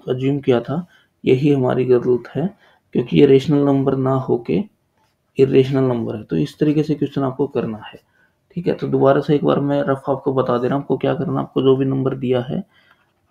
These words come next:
उसको आपको, मान लीजिए ये नंबर था, इसको मैंने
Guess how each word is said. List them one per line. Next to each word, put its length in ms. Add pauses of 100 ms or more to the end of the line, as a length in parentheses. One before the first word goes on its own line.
(100)
उसको 260
आपको, 420 (260)
मान 160
लीजिए 240
ये 80
नंबर 300
था, 140
इसको 220
मैंने 260